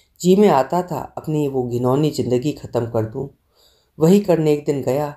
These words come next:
हाजी अली की मज़ार। वहीं एक मलंग फ़कीर मिल गया।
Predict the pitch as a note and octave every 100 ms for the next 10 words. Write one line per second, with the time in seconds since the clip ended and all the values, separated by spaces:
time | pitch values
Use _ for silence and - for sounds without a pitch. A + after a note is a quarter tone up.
0 | _ _ _ _ C#3 D3 F3 D#3+ C3+ B2+
1 | C3 A2 G#2 G2+ G#2 - _ _ _ _
2 | D#3+ D#3+ G3 F3+ F3 C3 D3+ F3 - -
3 | A2 E3 D#3+ A2+ G#2 G#2 G2 -